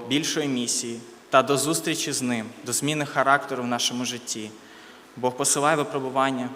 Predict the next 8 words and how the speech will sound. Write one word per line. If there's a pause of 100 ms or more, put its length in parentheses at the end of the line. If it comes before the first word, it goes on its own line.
(340)
і (200)
наш
характер
змінюється,
ми
стаємо
кращими, (260)
але